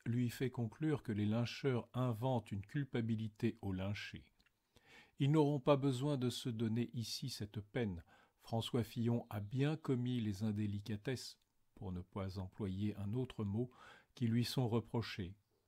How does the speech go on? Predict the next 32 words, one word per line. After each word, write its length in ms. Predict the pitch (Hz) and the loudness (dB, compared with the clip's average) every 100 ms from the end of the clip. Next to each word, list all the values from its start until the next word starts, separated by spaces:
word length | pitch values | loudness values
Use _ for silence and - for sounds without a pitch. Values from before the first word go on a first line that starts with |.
| _ _ _ | _ _ _
comme 320 | - 110 110 107 | -2 2 2 2
tous 160 | 120 | -2
ces 180 | 110 113 | -2 -4
pères 440 | 104 107 123 117 | -2 -2 0 -2
qui 160 | - 113 | -4 2
ont 120 | 110 | 2
abusé 600 | 107 101 110 104 107 117 | 2 0 -2 0 2 2
d'un 180 | 104 104 | 2 0
système 560 | 104 113 - - 120 123 | 0 -4 -4 -2 0 0
où 140 | 123 107 | 0 2
l'argent 440 | 104 104 98 127 | 2 0 -2 -4
public 640 | 120 110 98 98 127 - - | -2 -4 -2 -4 -4 -6 -6
est 100 | 107 | -4
dilapidé 800 | 98 113 117 113 - 107 95 107 | -2 0 0 0 -2 -4 0 0
sans 300 | 104 - 170 | -2 -2 -4
contrôle 640 | - 139 - 107 104 110 113 - - - - | -2 -6 -4 -2 2 0 -2 -12 -20 -8 2
par 240 | 123 - | 4 4
ceux-là 320 | - 156 139 | 2 4 4
même 360 | 117 113 113 117 - | 4 2 0 -2 -6
qui 180 | 123 113 | 0 0
ont 140 | - | 0
une 220 | 110 107 | -2 -2
mission 640 | 101 123 139 - - 110 107 - - - _ - | 0 -2 -4 -6 -6 -6 -6 -8 -20 -20 _ -8
de 100 | 104 104 | -8 -2
contrôler 600 | 156 143 - 117 110 - | -2 2 4 4 4 2
l'exécutif. 1040 | 113 104 107 104 104 - 95 - - - _ _ _ _ _ _ _ _ _ | 0 0 -2 -2 -6 -8 -14 -14 -18 -20 _ _ _ _ _ _ _ _ _
Ce 160 | - | -4
n'est 180 | 107 98 | 0 0
certes 460 | 104 - 117 - 110 | -2 -2 -2 -2 -8
pas 220 | - 110 | -6 -6
une 200 | 101 113 | -4 -4
excuse. 540 | 113 - - 101 92 | -4 -8 -8 -8 -10